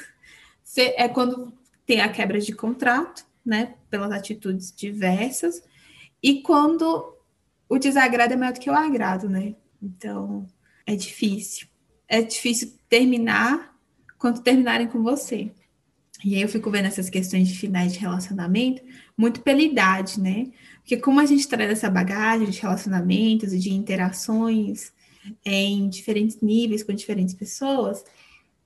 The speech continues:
é, a gente vai mudando as formas de terminar relações. Por exemplo, na adolescência. No primeiro namorozinho que eu tive, é, foi uma coisa, <laughs> foi uma coisa,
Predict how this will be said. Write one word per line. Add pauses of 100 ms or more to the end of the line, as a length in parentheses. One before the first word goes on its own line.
(200)
é,
a
gente (140)
vai
mudando
as
formas
de
terminar
relações.
Por
exemplo,
na
adolescência. (500)
No
primeiro
namorozinho
que
eu
tive, (560)
é,
foi
uma
coisa,
<laughs>
foi
uma
coisa,